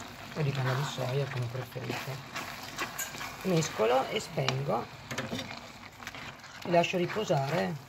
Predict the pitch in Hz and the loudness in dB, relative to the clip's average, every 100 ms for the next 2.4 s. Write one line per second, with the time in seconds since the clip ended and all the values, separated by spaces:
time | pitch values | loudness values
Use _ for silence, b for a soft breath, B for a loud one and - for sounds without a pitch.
0 | - 151 147 135 135 131 131 127 117 - | -2 2 2 2 0 -2 -2 -2 -4 -4
1 | 165 135 - 170 - 135 156 - - - | -6 -6 -12 -4 0 0 -2 -4 -6 -2
2 | 190 160 135 127 | 0 2 2 0